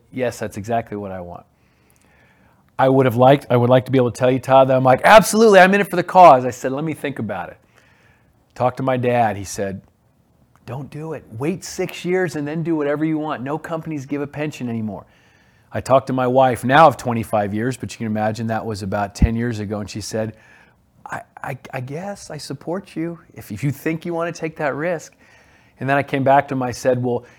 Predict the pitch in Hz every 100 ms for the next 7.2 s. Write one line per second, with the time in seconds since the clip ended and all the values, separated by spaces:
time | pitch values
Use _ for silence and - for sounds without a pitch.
0 | - 160 185 190 185 165 151 139 147 147
1 | 139 135 135 117 104 110 113 143 170 160
2 | 156 139 143 139 123 - 135 135 120 -
3 | 104 87 - - - - - _ - 123
4 | 131 - 143 135 131 - 135 143 139 135
5 | 127 123 131 120 120 117 113 123 127 117
6 | 127 113 113 117 117 110 120 113 - 113
7 | 107